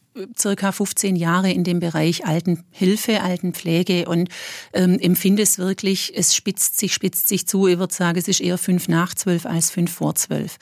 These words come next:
Und, ähm, über die demografische Entwicklung, da brauche ich gar nichts sagen, das ist uns seit Jahren bekannt, das kann man super, ähm, vorausrechnen. Und ob wir, äh, ein paar tausend,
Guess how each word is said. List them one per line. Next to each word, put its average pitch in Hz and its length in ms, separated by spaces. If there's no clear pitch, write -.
Und, 202 340
ähm, 185 220
über 196 200
die 190 140
demografische 185 760
Entwicklung, 208 720
da 208 80
brauche 185 300
ich 180 40
gar 175 160
nichts 185 240
sagen, 190 300
das 180 120
ist - 160
uns 190 180
seit 170 240
Jahren 170 340
bekannt, 208 400
das - 160
kann 185 160
man 185 100
super, 185 420
ähm, 180 500
vorausrechnen. 190 1040
Und 185 160
ob - 140
wir, 190 160
äh, - 100
ein 180 180
paar 185 260
tausend, 185 540